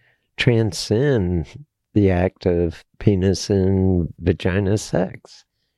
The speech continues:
And you can do those with or without an erection and really form this,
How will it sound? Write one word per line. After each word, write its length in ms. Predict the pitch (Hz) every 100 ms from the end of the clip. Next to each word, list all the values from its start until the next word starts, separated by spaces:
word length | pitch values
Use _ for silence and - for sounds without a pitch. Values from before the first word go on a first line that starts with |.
| _ _ _ _ _ _ -
And 160 | 101
you 100 | 98
can 180 | - 101
do 180 | 90 123
those 420 | 120 87 80 -
with 320 | 78 87 -
or 120 | 117 98
without 440 | 101 - 85 90
an 160 | 104 95
erection 680 | 95 95 139 - - - - _ _ _ _ _ _ _ _ _ -
and 200 | 92 90
really 600 | 92 131 135 110 107 _ _ _ -
form 440 | - 120 156 117 85
this, 400 | 78 - -